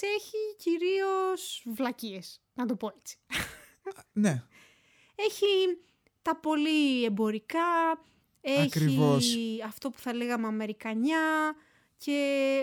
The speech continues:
Speaker 1: ψάχνεις, δηλαδή πρέπει να είσαι τυχερός ή πρέπει να πας, π.χ. ό,τι λέγαμε πριν με άρθρο, να πας διαβασμένος και να,
Speaker 2: Ναι.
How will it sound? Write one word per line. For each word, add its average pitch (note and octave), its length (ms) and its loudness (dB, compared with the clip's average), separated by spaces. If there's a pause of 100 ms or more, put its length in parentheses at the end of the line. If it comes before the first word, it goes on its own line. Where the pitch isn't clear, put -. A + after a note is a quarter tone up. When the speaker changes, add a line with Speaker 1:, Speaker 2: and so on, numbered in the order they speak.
(120)
Speaker 1:
ψάχνεις, D#4 540 -2
δηλαδή D4 360 -2 (200)
πρέπει D#4 260 0
να D4+ 120 4
είσαι D#4+ 180 -2
τυχερός B3+ 540 -4
ή D#4+ 60 -4
πρέπει D4+ 340 -4
να C4+ 220 -2
πας, C#4+ 480 -2 (440)
π.χ. - 260 -8
ό,τι C4 140 -6
λέγαμε C4+ 300 0
πριν C4+ 240 0
με B3+ 100 0
άρθρο, A#3+ 560 0
να D#4+ 140 -2
πας C4+ 180 -2
διαβασμένος B3 920 -2
και - 140 -6
να, C4+ 260 4
Speaker 2:
Ναι. C#3+ 160 8